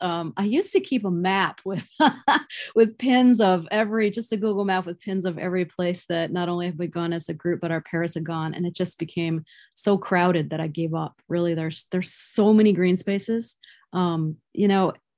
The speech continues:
when we match a brand new pair, um, we actually give them a paper map. And the first thing they do is unfold it, find their, their home,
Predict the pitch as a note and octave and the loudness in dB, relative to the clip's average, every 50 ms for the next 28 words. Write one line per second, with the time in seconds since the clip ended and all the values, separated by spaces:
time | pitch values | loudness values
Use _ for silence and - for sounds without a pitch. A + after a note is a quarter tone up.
0 | _ _ _ - - G3 F#3 G3+ G3+ G3+ G3 G3 G3 F#3+ G3 G3 G3 G3 G3 - | _ _ _ -4 -2 0 2 4 4 4 4 4 4 4 4 2 2 0 -2 -4
1 | G3+ E3 F#3 F#3+ F#3 F#3 F#3 F3+ F3 F3 - - E3+ E3+ F3 F3+ F#3+ G#3 A3 - | -6 -4 -4 -2 -2 0 0 -2 -2 -4 -6 -8 -6 -4 -4 -2 -2 -4 -4 -8
2 | _ _ _ _ _ _ - F3 E3+ E3 E3+ F3+ F#3 F#3 - - G3 F#3 F3 D#3+ | _ _ _ _ _ _ -8 -4 -2 -2 0 -2 -2 -4 -4 -2 0 2 2 0
3 | D#3 - F3+ F#3 F#3 E3+ E3 D#3 - F3 E3+ E3+ E3 E3 E3 - - - - A3 | 0 2 2 2 2 2 -2 -4 -4 -4 -2 -2 -4 -4 -6 -8 -10 -6 -2 -2
4 | F#3+ F#3 F3+ F3 E3+ D#3+ D#3+ D#3+ - - - _ _ _ _ _ _ _ _ _ | 0 0 2 2 2 2 2 0 0 -4 -10 _ _ _ _ _ _ _ _ _
5 | _ _ - E3 E3 E3 D#3+ D#3+ E3 D#3+ - F#3 F3+ - F#3 F#3 F3+ F3 E3+ D#3+ | _ _ -6 -4 -4 -2 -2 -2 -4 -4 -4 -6 -4 -2 -2 0 0 0 -2 -2
6 | F3 E3+ E3 E3 D#3+ - E3+ F3 F3+ E3 - - E3 E3+ D#3 D#3+ E3+ - - _ | -2 -2 -2 -2 -4 -4 -4 -4 -4 -2 -2 -2 0 0 2 0 0 -2 -6 _
7 | _ _ _ _ _ _ _ - G3+ G3+ G3+ G3+ G3+ F#3+ F#3 F3+ F#3 F#3 F3+ E3 | _ _ _ _ _ _ _ 0 2 4 6 6 6 6 4 4 2 2 0 -4
8 | - _ - F#3 F#3+ F#3+ F3+ E3+ F#3 G3 F#3 E3+ E3 D#3+ E3 F3 | -8 _ -6 -4 -2 -2 -2 0 0 0 0 0 -2 -4 -6 -8